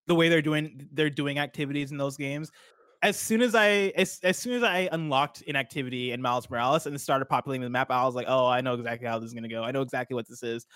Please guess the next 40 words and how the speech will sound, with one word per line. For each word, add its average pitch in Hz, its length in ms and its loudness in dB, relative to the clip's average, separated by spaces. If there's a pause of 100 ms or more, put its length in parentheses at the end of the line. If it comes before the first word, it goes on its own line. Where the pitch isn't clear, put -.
(140)
I've 175 160 2
been 196 120 6
through 196 120 2
this 175 200 4
loop 160 160 -2
before." 143 480 0 (360)
And 175 80 4
I 185 80 4
think 180 260 -2
that's 143 260 2
the 170 80 -2
thing 175 180 -8
that, 160 140 0 (140)
that 147 160 0
made 147 160 -4
me 147 260 -2
a 135 60 -4
little 139 380 -2
bit, 156 240 2 (400)
uh, 120 560 4 (160)
tired 160 480 0
when 170 160 0
I, 165 60 0
when, 156 600 -6 (340)
you 160 120 -2
know, 151 40 6
I've 151 120 4
been 151 100 -4
going 151 220 -2
through 151 100 -4
the 147 140 2
activities. 143 580 -2 (320)
That 175 260 2
said, 170 360 2 (100)
there 160 220 2
are 156 180 6
less. 131 600 -4 (320)
And 160 120 -4
so, 160 240 2
like, 143 320 0